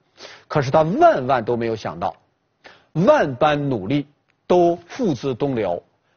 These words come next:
马国强根本就不想回心转意，反而导致了儿子亮亮的意外身亡。那么亮亮到底是怎么死的？宋真真的计划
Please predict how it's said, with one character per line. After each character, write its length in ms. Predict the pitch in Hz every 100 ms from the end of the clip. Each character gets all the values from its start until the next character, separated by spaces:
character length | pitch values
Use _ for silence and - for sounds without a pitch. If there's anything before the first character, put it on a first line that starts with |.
| -
马 240 | 196 165
国 160 | 185 247
强 320 | - 175 202 -
根 360 | 381 403 370
本 180 | 202 135
就 140 | 113 139
不 80 |
想 200 | 143 120
回 140 | 95 123
心 160 | 135
转 180 | 123 98
意， 140 | 113 - _ _
反 480 | - - 170 139 107
而 340 | 120 185 262 - _ _
导 220 | - 120 117
致 140 | 156
了 100 | 139 -
儿 180 | 104 143
子 180 | 131 110
亮 360 | 143 262 202
亮 180 | 123 104
的 120 | 90 -
意 340 | 247 262 139 98
外 220 | 117 90
身 240 | - 98
亡。 180 | 85 73 - _ _ _ _ _ _ -
那 100 | 320
么 80 |
亮 220 | 302 320 294
亮 160 | 277 -
到 300 | 359 381 381
底 140 | 165
是 140 | 135 170
怎 140 | 147
么 100 | 143
死 160 | 143 123
的？ 240 | 110 110 -
宋 300 | - 311 247
真 180 | 277 269
真 100 | 269
的 100 | 202
计 200 | - 196
划 280 | 170 196